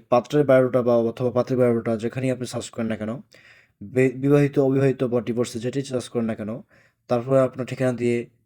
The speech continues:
খুঁজুন সার্চ করার পরে। মাশাআল্লাহ, এখানে অসংখ্য বায়োডাটা চলে আসছে। এখানে আমি পুরুষটা সার্চ করছি,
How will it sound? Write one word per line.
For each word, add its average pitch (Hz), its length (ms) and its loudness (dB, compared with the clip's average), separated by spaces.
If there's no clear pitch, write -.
খুঁজুন 127 400 -4
সার্চ - 280 -6
করার 120 220 2
পরে। 113 300 -6
মাশাআল্লাহ, 123 520 2
এখানে 143 200 0
অসংখ্য 147 440 -2
বায়োডাটা 135 380 4
চলে 123 220 -2
আসছে। 123 240 -4
এখানে 127 160 -4
আমি 123 120 0
পুরুষটা 131 380 -4
সার্চ 127 180 -6
করছি, 147 340 -8